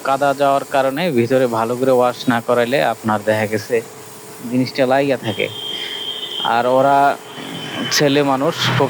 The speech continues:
সুন্দর করে কাজ করে দিতেছে। আমি যে জায়গাটিতে কাজ করাইতেছি সেটা হচ্ছে ট্যাংরা বাজার, শ্রীপুর, গাজীপুর। তো খুবই চমৎকার কাজ করে এনারা। তো একটা বিষয় কি,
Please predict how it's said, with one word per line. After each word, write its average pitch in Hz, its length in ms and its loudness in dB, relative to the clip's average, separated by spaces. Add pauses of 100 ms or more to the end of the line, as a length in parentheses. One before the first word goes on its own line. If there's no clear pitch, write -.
(120)
সুন্দর 139 360 2
করে 135 180 4
কাজ 131 260 -2
করে 127 240 4
দিতেছে। 127 480 0 (340)
আমি 147 360 2
যে 151 200 2
জায়গাটিতে 139 520 0
কাজ 131 240 0 (100)
করাইতেছি 131 440 0
সেটা 143 320 2
হচ্ছে 151 460 0 (1040)
ট্যাংরা 127 380 2
বাজার, 120 340 2 (1500)
শ্রীপুর, 139 500 2
গাজীপুর। 110 600 0 (1080)
তো 123 300 4
খুবই 135 480 4 (120)
চমৎকার 120 440 0
কাজ - 260 -2
করে 113 240 2
এনারা। 117 300 0 (1500)
তো 120 140 2
একটা 120 300 2
বিষয় 139 380 0
কি, 165 220 4